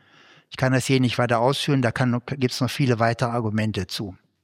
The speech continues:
Pointiert formuliert kann man sagen,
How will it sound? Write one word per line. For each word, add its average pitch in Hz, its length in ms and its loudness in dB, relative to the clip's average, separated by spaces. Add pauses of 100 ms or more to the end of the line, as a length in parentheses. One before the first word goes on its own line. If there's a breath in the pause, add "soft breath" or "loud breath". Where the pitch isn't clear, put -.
(540)
Pointiert 131 500 2
formuliert 160 460 2
kann 147 140 0
man 127 160 2
sagen, 139 480 2